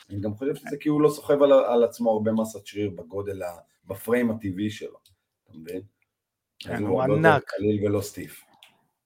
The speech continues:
Speaker 2: הוא ענק. אה, שוב, אני אמרתי את זה באחת התוכניות הקודמות, ואני אגיד עוד פעם, ונגיד את זה עוד פעם גם לצופים החדשים, שי כץ עמד ליד טי-,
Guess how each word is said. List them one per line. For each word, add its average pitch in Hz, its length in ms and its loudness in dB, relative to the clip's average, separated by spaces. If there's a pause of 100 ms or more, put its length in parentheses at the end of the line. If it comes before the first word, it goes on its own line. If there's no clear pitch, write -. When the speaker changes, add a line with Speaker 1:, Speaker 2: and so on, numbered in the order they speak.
Speaker 2:
הוא 135 360 2
ענק. 123 380 0
אה, 139 160 6
שוב, 165 340 12
אני 139 360 8
אמרתי 156 320 8
את 147 40 2
זה 143 100 4
באחת 131 360 4
התוכניות 139 500 0
הקודמות, 135 680 8 (400)
ואני 127 200 4
אגיד 135 200 6
עוד 156 140 10
פעם, 185 340 10 (200)
ונגיד 120 440 -2
את 123 80 0
זה 123 80 2
עוד 131 160 4
פעם 135 180 2
גם 120 160 0
לצופים 123 400 -2
החדשים, 127 460 2 (420)
שי 262 420 12
כץ 262 500 10
עמד 185 360 10
ליד 180 340 12
טי-, 175 200 10